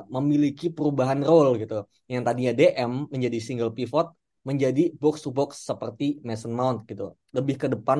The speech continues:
lebih sebagai goal scorer atau ya tukang hajar di, eh, dekat kotak penalti gitu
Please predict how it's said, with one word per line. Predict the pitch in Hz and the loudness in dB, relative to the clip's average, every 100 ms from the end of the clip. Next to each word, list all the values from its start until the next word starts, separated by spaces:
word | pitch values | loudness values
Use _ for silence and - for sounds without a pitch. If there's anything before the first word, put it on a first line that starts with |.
| 143 | 2
lebih | 127 | -2
sebagai | 123 127 110 113 | -4 -2 0 -2
goal | 113 120 117 | 0 -2 -2
scorer | 123 120 139 143 113 | -2 0 0 -2 -2
atau | 123 135 - _ - | 0 0 -2 _ -10
ya | 104 | -8
tukang | 101 107 113 | -6 -4 -2
hajar | 113 113 110 107 - _ - | -2 0 -2 -2 -10 _ -12
di, | 113 113 113 113 | -6 -4 -4 -6
eh, | 113 113 110 110 | -4 -2 -2 -4
dekat | 113 | -6
kotak | 120 117 117 | -4 -4 -2
penalti | 143 160 156 143 | 2 4 4 2
gitu | 123 | 0